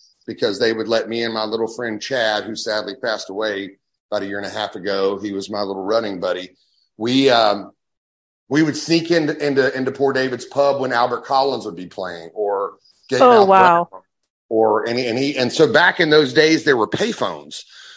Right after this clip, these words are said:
Speaker 1: So what those club owners used to do
Speaker 2: <laughs>
Speaker 1: was make us go stand by the pay-, we couldn't move. We had to stand by the payphone because that, their logic was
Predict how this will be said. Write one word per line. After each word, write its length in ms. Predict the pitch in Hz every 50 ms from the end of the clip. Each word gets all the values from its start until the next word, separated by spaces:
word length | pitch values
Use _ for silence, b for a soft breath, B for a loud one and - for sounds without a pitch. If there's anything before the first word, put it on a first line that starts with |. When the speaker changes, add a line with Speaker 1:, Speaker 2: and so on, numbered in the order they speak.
| B B
Speaker 1:
So 240 | - - 165 151
what 240 | 147 143 151 151 147 -
those 220 | 160 151 147 -
club 300 | - - 175 185 202 190
owners 260 | 190 185 175 170 - -
used 180 | 320 202 -
to 100 | - 302
do 200 | - - - 214
Speaker 2:
<laughs> 60 | 185
Speaker 1:
was 180 | 165 - - - -
make 340 | 139 143 160 180 180 180 -
us 160 | 165 147 -
go 180 | - - 156 143
stand 560 | - - - - - - 170 170 180 180 175
by 160 | 156 165 160 147
the 100 | 127 -
pay-, 240 | - 156 170 175 175 -
we 100 | 151 147
couldn't 360 | - - 180 190 180 160 151
move. 320 | 147 160 160 147 120 98 90
We 80 | 104 101
had 160 | 117 135 117
to 60 | 110
stand 360 | - - - 151 151 160 165
by 140 | 160 165 165
the 80 | 160 156
payphone 560 | - 151 160 156 143 - 139 123 117 110 107 _ b b b b b b b b
because 320 | - 127 - 165 143 117
that, 220 | 131 143 143 - 120
their 220 | 135 143 151 151 135
logic 440 | 131 135 147 160 156 135 147 143
was 480 | 135 131 123 123 120 117 117 110 -